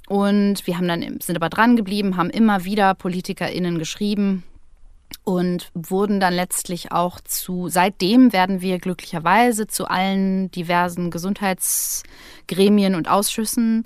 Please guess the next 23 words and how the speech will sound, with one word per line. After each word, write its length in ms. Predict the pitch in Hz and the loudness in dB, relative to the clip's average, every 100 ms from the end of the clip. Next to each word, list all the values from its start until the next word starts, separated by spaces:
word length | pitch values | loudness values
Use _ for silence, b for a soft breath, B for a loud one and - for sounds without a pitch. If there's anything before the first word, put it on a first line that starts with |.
| B B B - | B B B -8
geladen 680 | 190 190 185 165 233 262 254 | -4 0 2 4 6 6 4
und 340 | - 190 - | 2 -4 -4
nehmen 280 | 185 185 202 | -2 0 0
dann 160 | 180 165 | -2 -2
auch 180 | 185 - | -4 -4
an 220 | 170 170 | -6 -2
solchen, 680 | 175 175 170 165 160 170 175 _ - - | -2 -4 -6 -6 -6 -8 -10 _ -16 -4
äh, 60 | |
Anhörungen 760 | - 233 240 254 247 254 247 247 | 2 4 4 4 4 4 4 4
teil. 560 | - 214 226 254 277 | 0 -2 0 0 0
Wir 140 | 196 180 | 0 2
waren 220 | 190 208 | 2 2
also 260 | 185 185 190 | 0 0 0
beim 220 | 180 - | -2 0
interministeriellen 1040 | 214 208 190 185 185 175 - 165 165 165 | 0 2 0 2 2 -2 -2 -2 -2 -2
Ausschuss 720 | - 170 226 - 214 214 - B B B B B B | -2 -2 -2 -4 -4 -4 -6 B B B B B B
zu 180 | - 233 | -2 2
Long-Covid 1000 | 208 202 196 - 196 190 190 180 185 - | 4 2 0 -2 -2 -2 -2 -2 -4 -4
und 180 | 170 170 | -6 -4
s-, 160 | - 214 | -6 -6
bei 140 | 160 160 | -6 -4
diversen 480 | 156 143 156 170 | -6 -4 -4 -4
Anhörungen 800 | - 202 190 190 180 175 175 180 | -4 -2 -2 -2 -2 -4 -4 -6